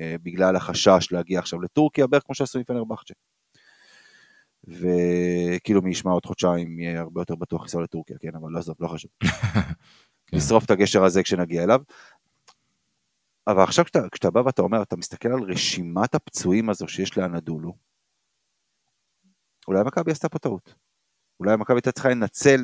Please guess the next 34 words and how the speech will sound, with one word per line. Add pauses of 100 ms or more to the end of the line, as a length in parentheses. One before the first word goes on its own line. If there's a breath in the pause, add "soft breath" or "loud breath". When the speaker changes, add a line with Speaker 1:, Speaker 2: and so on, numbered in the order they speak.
Speaker 1:
את
זה
שאנדולו
עם
סגל
מאוד,
מאוד,
מאוד
חסר, (1080 soft breath)
ולנסוע
לשם, (260)
לנסות
לנצח
את
המשחק
הזה
שם. (1600)
Speaker 2:
קודם
כל,
תראה,
אתה
יודע,
זה
שאנדולו
פצועים
בטירוף
לא
מוריד
את
רמת
הסיכון
הביטחוני
שיש
שם.